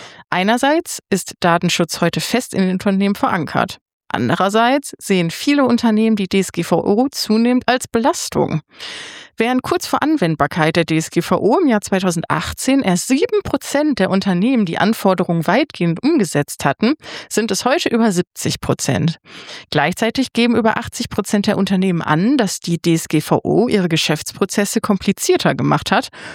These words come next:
und Datenschutzaufwand mittlerweile als hoch eingestuft wird und dieser sich auch von Jahr zu Jahr wohl steigert.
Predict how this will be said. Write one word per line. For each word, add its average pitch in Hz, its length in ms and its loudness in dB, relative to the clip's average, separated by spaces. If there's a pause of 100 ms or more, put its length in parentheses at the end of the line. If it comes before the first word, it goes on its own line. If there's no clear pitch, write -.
(280)
und 311 260 2
Datenschutzaufwand 196 840 0
mittlerweile 175 680 2
als - 300 -2
hoch 262 280 2
eingestuft - 680 -2
wird 208 200 2
und 196 200 2
dieser 175 260 2
sich 170 220 -4
auch 196 140 0
von 247 200 0
Jahr 160 300 2
zu - 160 -6
Jahr 160 240 0
wohl 196 140 2
steigert. - 640 0